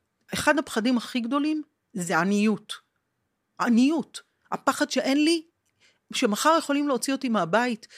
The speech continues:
מהדירת חדר שיש לי בתל אביב, ואני אהיה ברחוב. זה פחד אמיתי, כי אתה לא רוצה להיות תלותי,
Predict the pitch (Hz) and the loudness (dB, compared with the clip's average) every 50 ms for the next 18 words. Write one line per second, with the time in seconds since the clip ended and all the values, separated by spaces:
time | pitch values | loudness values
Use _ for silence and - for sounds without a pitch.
0 | - _ - 190 196 190 170 185 185 226 247 - - - 240 226 233 233 220 - | -20 _ -6 -4 -4 -4 -2 0 2 2 2 2 0 -2 0 0 0 0 0 -2
1 | 226 220 - - 226 190 180 - 175 160 160 180 240 294 247 214 185 180 180 202 | -4 -4 -2 -4 -6 -6 -4 -4 -4 -4 -4 -2 -4 -4 -2 -4 -4 -2 -2 -4
2 | 208 214 180 147 - - - 190 160 139 - _ _ _ _ _ _ _ - - | -4 -4 -6 -6 -8 -8 -4 -4 -4 -4 -6 _ _ _ _ _ _ _ -8 -6
3 | 185 208 - 269 269 - 294 269 226 202 185 185 175 - - 277 233 - _ _ | -4 0 2 2 2 2 2 0 2 0 0 -2 -4 -2 -2 -2 -2 -2 _ _
4 | _ _ _ _ _ _ _ - 202 - - 196 185 233 269 320 - - 262 220 | _ _ _ _ _ _ _ -10 -10 -6 -4 0 0 0 0 -2 -2 -2 -2 -2
5 | 196 180 175 - - 190 170 - - 160 - | -2 -4 -6 -6 -8 -8 -8 -8 -10 -14 -14